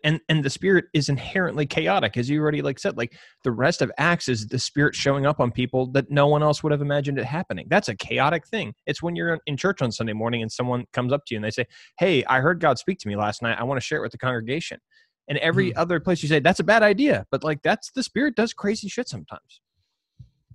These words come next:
Speaker 2: Yeah. Oh, y-, it does. <laughs>
Speaker 1: Yeah, I've got, like, a bajillion stories. Anyway, okay, let's, we'll, we'll move on to First Corinthians 'cause there's some, uh, good stuff here. This is First Corinthians twelve, three B through thirteen.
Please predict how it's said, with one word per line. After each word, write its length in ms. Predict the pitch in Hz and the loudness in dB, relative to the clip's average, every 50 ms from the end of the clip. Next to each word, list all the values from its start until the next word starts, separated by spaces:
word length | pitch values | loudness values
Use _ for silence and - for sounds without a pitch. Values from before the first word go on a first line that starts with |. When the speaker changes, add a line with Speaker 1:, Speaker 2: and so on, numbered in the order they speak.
| _ _ _ _ _ _ _ _ _ _ _ _ | _ _ _ _ _ _ _ _ _ _ _ _
Speaker 2:
Yeah. 160 | 127 156 - - - _ _ _ _ _ _ _ _ _ | 0 0 0 0 -8 _ _ _ _ _ _ _ _ _
Oh, 240 | 156 147 110 90 - - - _ _ _ _ _ _ _ _ _ _ | -4 -4 -4 -6 -10 -18 -20 _ _ _ _ _ _ _ _ _ _
y-, 100 | 110 - _ _ _ - | -20 -20 _ _ _ -6
it 120 | 123 120 | -4 -2
does. 440 | 123 120 113 92 85 - - - _ _ _ | -2 -4 -4 -4 -8 -12 -16 -18 _ _ _
<laughs> 60 | 151 - - 539 480 - - - - - - - - - - - - - - - - - 523 - 226 185 - | -2 -2 -2 -2 -4 -8 -12 -18 -20 -16 -16 -14 -14 -14 -14 -14 -18 -18 -16 -14 -2 0 0 0 0 -2 0
Speaker 1:
Yeah, 140 | 120 104 - - - - | 0 0 0 -4 -6 -2
I've 120 | - 123 131 | -2 2 4
got, 140 | 147 139 127 | 4 4 4
like, 140 | 131 120 | 2 0
a 40 | 120 | 0
bajillion 440 | 104 101 104 98 113 107 101 98 92 | -4 -4 -4 -2 -2 -2 -2 -2 -4
stories. 220 | - - 95 92 - | -6 -8 -8 -2 2
Anyway, 220 | 180 170 139 - - | 2 2 2 0 -2
okay, 220 | 135 120 131 113 | -4 -2 -2 0
let's, 240 | 131 180 196 - - - - | 2 0 0 0 -8 -14 -14
we'll, 240 | 160 160 156 165 - | -6 -2 -2 -2 0
we'll 160 | 165 170 180 | 0 0 0
move 220 | 175 165 156 131 127 | 2 2 2 2 2
on 160 | 120 110 104 | 2 0 0
to 220 | - 110 104 95 87 | -4 -8 -8 -8 -8
First 240 | - 107 92 - - | -8 -10 -10 -8 -10
Corinthians 460 | - 90 87 - 85 82 80 - - | -12 -14 -12 -12 -14 -14 -14 -16 -14
'cause 240 | - 92 85 - - _ _ _ _ _ 87 82 _ | -14 -14 -14 -14 -18 _ _ _ _ _ -20 -20 _
there's 140 | - 104 - | -18 -16 -14
some, 120 | - 90 - _ _ _ _ _ _ 92 | -14 -16 -16 _ _ _ _ _ _ -14
uh, 120 | 98 87 | -14 -14
good 200 | 87 92 87 82 | -12 -14 -14 -12
stuff 220 | - - 87 - | -10 -10 -12 -10
here. 120 | - 87 90 | -10 -8 -8
This 160 | 110 117 - | -8 -8 -8
is 80 | 120 - | -10 -8
First 240 | - 120 113 - | -6 -6 -6 -4
Corinthians 360 | - 113 101 - 104 95 95 - | -6 -8 -8 -6 -8 -10 -10 -12
twelve, 440 | - - 110 98 98 98 95 92 - | -10 -6 -6 -4 -4 -4 -8 -10 -12
three 260 | - - 120 113 104 | -6 -4 -2 -2 -2
B 240 | 92 101 98 101 101 | -2 -4 -6 -6 -6
through 260 | - - 98 90 90 | -8 -10 -10 -10 -10
thirteen. 720 | - - 101 90 80 - - 147 147 147 151 147 147 | -10 -10 -10 -10 -10 -8 -6 -4 -4 -2 -2 -2 -4